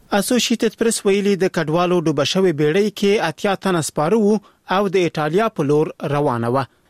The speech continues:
د یونان د سمندر غاړې ساتونکو ویلي پرون یې وکولای شوای چې نهه ویشت تنه وژغوري چې ټولې نارینه وو. دوه تنه ژغورل شوي، د هلیکاپټر په مټ له سمندره را ایستل شوي او اووه ویشت نور د هغو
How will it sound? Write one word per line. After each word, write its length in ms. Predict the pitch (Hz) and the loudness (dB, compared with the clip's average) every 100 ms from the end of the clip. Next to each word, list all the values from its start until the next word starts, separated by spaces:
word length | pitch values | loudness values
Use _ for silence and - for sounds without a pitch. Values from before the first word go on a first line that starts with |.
| _ | _
د 140 | 185 208 | -2 2
یونان 280 | 226 233 220 | 2 2 2
د 80 | 214 214 | 0 0
سمندر 400 | 196 185 196 180 | 0 0 0 0
غاړې 260 | 202 202 - | 0 0 -2
ساتونکو 440 | 160 196 202 196 170 | -2 -2 0 0 2
ویلي 260 | 180 202 202 | 2 0 0
پرون 200 | 160 180 | 0 2
یې 40 | 175 | 2
وکولای 420 | 190 208 202 202 185 | 0 0 0 0 0
شوای 260 | - - 180 | 0 0 0
چې 100 | 202 190 - _ - | -2 -2 -8 _ -2
نهه 300 | 202 202 214 | 2 2 2
ویشت 180 | 180 - | 0 -2
تنه 240 | 160 165 180 156 156 | -2 0 0 -2 0
وژغوري 420 | 208 202 226 208 | 0 0 0 0
چې 120 | - 160 | -2 -2
ټولې 360 | 143 135 147 143 | 0 0 0 0
نارینه 320 | 151 165 160 123 | 0 0 0 0
وو. 100 | 143 - _ _ 156 | -2 -4 _ _ -2
دوه 120 | 151 180 | 0 0
تنه 160 | 180 170 | 0 -2
ژغورل 340 | 139 151 147 131 | 0 0 0 -2
شوي، 220 | 226 226 220 - - - | 0 2 0 -2 -12 -4
د 80 | 175 143 | -2 0
هلیکاپټر 580 | 156 160 156 - 220 214 | -2 -2 -4 -2 -2 0
په 40 | 208 | 0
مټ 240 | 214 208 | 0 0
له 80 | 208 208 | 0 0
سمندره 440 | 202 202 202 208 202 | 0 0 0 0 0
را 60 | 208 | 0
ایستل 260 | - 208 185 | 0 -2 0
شوي 240 | 208 208 202 - _ _ | 0 2 0 -4 _ _
او 80 | 190 | 0
اووه 240 | 185 233 | 2 2
ویشت 240 | 214 - 196 | 0 0 0
نور 260 | 202 208 226 160 156 | 2 2 -2 -4 -2
د 80 | 160 | 0
هغو 220 | 185 | 2